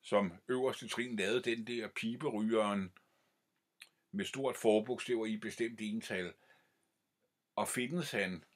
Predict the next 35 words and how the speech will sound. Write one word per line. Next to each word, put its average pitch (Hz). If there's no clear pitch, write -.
øh, 98
eller 101
er 95
han 117
en 110
myte? 101
Øh, 87
altså, 101
jeg, 104
som 117
jeg 107
har 113
skrevet 123
det, 151
der 143
har 131
jeg 123
jo 113
lidt 113
givet 117
det 135
en 117
humoristisk 110
drejning, 95
hvor 98
jeg 131
et 107
eller 110
andet 101
sted 101
indirekte 143
skriver, 131
at, 101
at, 101
at -